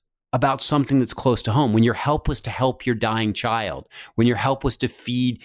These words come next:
your, your, your spouse who's hungry, like, that's, that's, that's a more, a more terrible kind of painless,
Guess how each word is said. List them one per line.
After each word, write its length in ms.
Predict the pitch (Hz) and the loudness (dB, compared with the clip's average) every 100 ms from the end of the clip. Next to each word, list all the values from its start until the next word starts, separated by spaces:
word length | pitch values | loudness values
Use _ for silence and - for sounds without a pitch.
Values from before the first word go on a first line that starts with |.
| - - | -14 0
your, 180 | 120 | 2
your, 180 | 131 120 | 4 2
your 140 | 123 110 | 2 2
spouse 500 | - 127 127 113 - | -2 -2 -2 -2 -2
who's 200 | 117 - | -2 0
hungry, 480 | 123 123 92 85 - - | 2 0 0 -4 -8 -6
like, 180 | 127 127 _ _ | -2 -2 _ _
that's, 420 | 180 180 147 - - _ _ | 0 0 -2 -8 -10 _ _
that's, 320 | 156 165 - - | -2 0 -2 -6
that's 260 | 127 156 - | -6 -4 0
a 60 | 151 | 2
more, 400 | 139 131 131 - | 4 4 0 0
a 60 | 131 | 0
more 340 | 127 117 110 - | 2 2 0 -6
terrible 540 | - 139 147 131 120 | -2 0 2 0 -4
kind 240 | - 117 | -4 -4
of 80 | 107 | -4
painless, 400 | - 151 165 117 | -2 0 0 -2